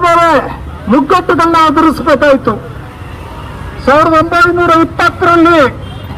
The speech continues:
ವೆನಿಜುಲಾದಲ್ಲಿ ತೈಲ ಉತ್ಪಾದನೆ ಫಸ್ಟ್ ಗುರುತಿಸಿದ್ರು. ಆವಾಗಿಂದ ವೆನಿಜುಲಾದ ಆರ್ಥಿಕ ಪರಿಸ್ಥಿತಿ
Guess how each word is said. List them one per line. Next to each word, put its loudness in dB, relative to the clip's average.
ವೆನಿಜುಲಾದಲ್ಲಿ 4
ತೈಲ 4
ಉತ್ಪಾದನೆ 2
ಫಸ್ಟ್ 0
ಗುರುತಿಸಿದ್ರು. 0
ಆವಾಗಿಂದ 2
ವೆನಿಜುಲಾದ 4
ಆರ್ಥಿಕ 0
ಪರಿಸ್ಥಿತಿ 2